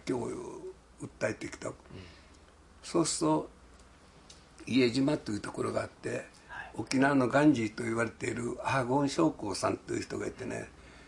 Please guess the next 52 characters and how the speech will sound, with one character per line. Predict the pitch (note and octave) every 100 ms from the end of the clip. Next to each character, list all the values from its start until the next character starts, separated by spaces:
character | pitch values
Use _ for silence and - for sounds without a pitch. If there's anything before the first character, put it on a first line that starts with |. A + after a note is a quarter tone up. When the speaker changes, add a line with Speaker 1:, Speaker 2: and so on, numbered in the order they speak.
| - -
Speaker 1:
こ | D3+
の | D3+
人 | C3+ C3
が | A#2
非 | G#2 F#3+ G3+
暴 | C3+ A#2+
力 | G2 - -
で | -
ね、 | G#2+ G#2 - - - A2+ - - -
Speaker 2:
う | A2
ん。 |
Speaker 1:
徹 | -
底 | C3 C3+
的 | C3+ C3
に | C#3 - - -
抵 | - G3+
抗 | - -
す | -
る | F#2+
と。 | - - - - - - - - - - - - -
で、 | B2
彼 | - D#3 D3+
は | D#3 B2
ル |
ー | D#3 A3
ル | E3+ A2
を |
作 | F#2+ - F#2+
っ |
て | - -
ね、 | A2+ B2 - - - -
米 | B2 D#3+ E3+
軍 | C#3 A2
と | - A#2+ A2+ A2
ど | D3+
う | D#3+
い | C3
う | A2
交 | C3+ A2
渉 | A2+ G#2
の | G#2
仕 | -
方 | - A2+ A2
を | G#2
す | -
る | A2
か | G#2
と | - A2+
い |
う |
の | G#2
を、 | G#2